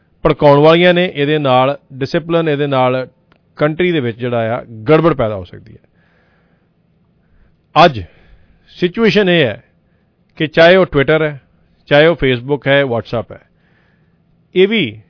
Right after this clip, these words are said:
ਇੰਟਰਨੈਸ਼ਨਲ ਜਿਹੜੇ ਸੋਸ਼ਲ ਮੀਡੀਆ ਟਾਈਕੂਨਸ ਨੇ, ਜਿਹੜੇ ਧੁਰੰਧਰ ਨੇ,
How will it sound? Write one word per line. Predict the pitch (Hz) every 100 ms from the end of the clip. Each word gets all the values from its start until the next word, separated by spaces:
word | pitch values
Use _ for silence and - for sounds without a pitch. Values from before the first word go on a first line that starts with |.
| _ 175
ਇੰਟਰਨੈਸ਼ਨਲ | 170 165 160 156 127 208 170
ਜਿਹੜੇ | 143 127 120 _
ਸੋਸ਼ਲ | - - 180 - 202
ਮੀਡੀਆ | 156 147 147 110 - _ _ _ _
ਟਾਈਕੂਨਸ | 139 139 143 175 180 180
ਨੇ, | 139 123 117
ਜਿਹੜੇ | 113 123 127 117
ਧੁਰੰਧਰ | 101 123 135 147 156
ਨੇ, | 135 117